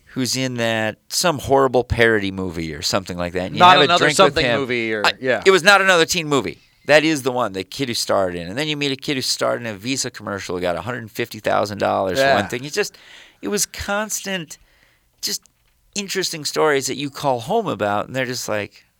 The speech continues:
Speaker 1: "Who gives a fuck?"
Speaker 2: Y-, y-,
Speaker 1: You
Speaker 2: but
Speaker 1: know
Speaker 2: this
Speaker 1: what I
Speaker 2: is every
Speaker 1: mean?
Speaker 2: day. Something's happening every day.
Speaker 1: Yeah, yeah, and y-, and, and you get this feeling like, "I'm gonna just go to par-, I'll just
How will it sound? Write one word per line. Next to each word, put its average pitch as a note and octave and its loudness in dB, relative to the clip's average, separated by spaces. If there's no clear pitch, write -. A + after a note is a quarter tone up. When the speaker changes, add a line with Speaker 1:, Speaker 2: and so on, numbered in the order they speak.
Speaker 1:
"Who D3 -20
gives - -12
a - -12
fuck?" - -14
Speaker 2:
Y-, D#3+ -14
y-, F3 -8
Speaker 1:
You D3 2
Speaker 2:
but - -
Speaker 1:
know C#3 6
Speaker 2:
this - -
Speaker 1:
what D4 4
I - 6
Speaker 2:
is G3 0
every C#4 4
Speaker 1:
mean? A#3+ -4
Speaker 2:
day. D#4 2
Something's D#4+ 2
happening A3+ 2
every C#4+ 4
day. D#4+ 6
Speaker 1:
Yeah, A3 4
yeah, F3 4
and B2+ 2
y-, C#3 -4
and, D3+ -2
and C#3+ -6
you C#3 0
get D3+ 2
this C#3 -2
feeling D3 -2
like, G#2+ -2
"I'm F3 -10
gonna D3 -6
just - -2
go D#3+ 4
to A#2 4
par-, - -2
I'll F#3 4
just G3 -4